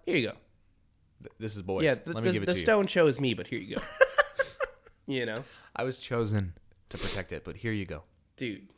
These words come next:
Speaker 2: I think it was all part of the plan.
Speaker 1: You think so?
Speaker 2: Uh,
Speaker 1: You think
Speaker 2: duh.
Speaker 1: some, you think
Speaker 2: I
Speaker 1: it's all
Speaker 2: think,
Speaker 1: gonna tie in?
Speaker 2: I think it will. I think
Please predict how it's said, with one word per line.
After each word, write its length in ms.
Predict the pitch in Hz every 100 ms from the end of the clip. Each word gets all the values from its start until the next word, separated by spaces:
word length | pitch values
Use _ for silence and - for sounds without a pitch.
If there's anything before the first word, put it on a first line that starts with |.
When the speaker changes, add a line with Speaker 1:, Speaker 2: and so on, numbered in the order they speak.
| _ _ _ _ _ _ _ _ -
Speaker 2:
I 80 | -
think 220 | 180 175
it 40 |
was 180 | 180 160
all 100 | 147
part 220 | 143 143
of 20 | 143
the 60 |
plan. 300 | - 165 95 -
Speaker 1:
You 80 | 131
think 180 | 147 147
so? 220 | 175 175
Speaker 2:
Uh, 40 | 104
Speaker 1:
You 80 | 139
think 160 | -
Speaker 2:
duh. 40 | 165
Speaker 1:
some, 240 | 147 143 -
you 140 | 135
think 140 | 147
Speaker 2:
I 20 | 131
Speaker 1:
it's 80 |
all 140 | 131 123
Speaker 2:
think, 20 |
Speaker 1:
gonna 120 | 120
tie 240 | 117 127 123
in? 180 | 131
Speaker 2:
I 60 | 190
think 180 | 165 113
it 100 | 107
will. 240 | 107 87 - _
I 80 | -
think 340 | 104 120 104